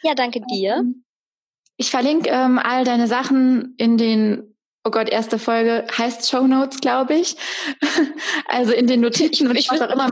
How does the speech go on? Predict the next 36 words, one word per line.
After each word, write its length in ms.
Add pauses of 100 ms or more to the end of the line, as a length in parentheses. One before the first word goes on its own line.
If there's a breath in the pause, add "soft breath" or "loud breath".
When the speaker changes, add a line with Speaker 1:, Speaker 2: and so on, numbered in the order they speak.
Speaker 2:
man 320
bei 60
einem 160
Speaker 1:
das 60
ist 140
Speaker 2:
Podcast 220
Speaker 1:
jetzt 80
gar 80
Speaker 2:
macht. 200
Speaker 1:
nicht. 760
<laughs> 580
Speaker 2:
Ähm, 460
verlinke 320
ich 140
auf 100
jeden 140
Fall 100
Speaker 1:
<laughs> 140
Speaker 2:
alles 160 (120)
von 120
dir, 240
auch 140
euer 180
Buch, 220
damit 260
die 60
Leute 240
sich 140
das 160
mal 100
anschauen 360
können 300
und 280 (100)
auch 160
deinen 220
Account. 460